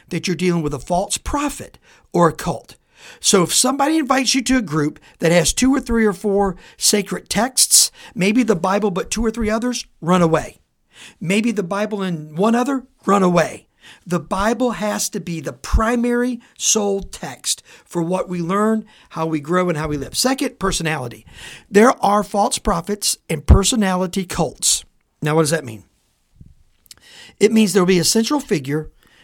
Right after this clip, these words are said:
who will be at the head of the organization that runs and controls everything, and everything points to him. For example, years ago out of Korea, there was a group called the Moonies.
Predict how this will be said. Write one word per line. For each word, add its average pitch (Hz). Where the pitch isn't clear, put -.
who 196
will 196
be 214
at 190
the 175
head 185
of 240
the 269
organization 185
that 170
runs 214
and 180
controls 170
everything, 127
and 151
everything 202
points -
to 143
him. 113
For -
example, 180
years 196
ago 180
out 165
of 160
Korea, 160
there 160
was 156
a 156
group 165
called 160
the 170
Moonies. 214